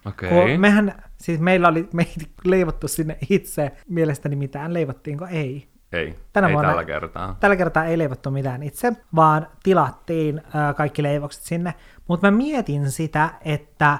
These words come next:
Speaker 2: silloin, että aina kun sä meet johonkin juhliin, niin useinhan siellä on sen juhlien järjestäjän leipomia juttuja tarjolla. Ja sähän et voi oikeesti tietää sitä silleen, että koska kyllähän sitä aina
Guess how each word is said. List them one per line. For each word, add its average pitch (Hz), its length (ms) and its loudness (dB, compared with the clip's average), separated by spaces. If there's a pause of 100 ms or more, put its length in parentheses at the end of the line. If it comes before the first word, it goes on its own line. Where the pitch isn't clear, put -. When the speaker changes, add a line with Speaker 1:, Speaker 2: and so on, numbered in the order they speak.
(140)
Speaker 2:
silloin, 160 580 2
että - 240 -6
aina 269 240 -2
kun - 100 -12
sä 185 100 2
meet 180 360 4
johonkin 139 440 -2
juhliin, 160 560 -2
niin 165 220 -2
useinhan 160 560 0
siellä 135 500 0
on 143 380 2
sen 151 280 -2
juhlien 165 500 -2
järjestäjän 147 840 -2 (140)
leipomia 220 680 2 (180)
juttuja 160 560 -2 (200)
tarjolla. 180 600 0 (140)
Ja 190 80 4
sähän 240 420 6
et 170 240 -2
voi 160 220 2
oikeesti 185 720 -2
tietää 131 800 -2 (280)
sitä 190 300 2
silleen, 143 400 0
että 147 300 -4 (340)
koska - 300 -2
kyllähän 254 200 4
sitä 233 120 0
aina 220 240 2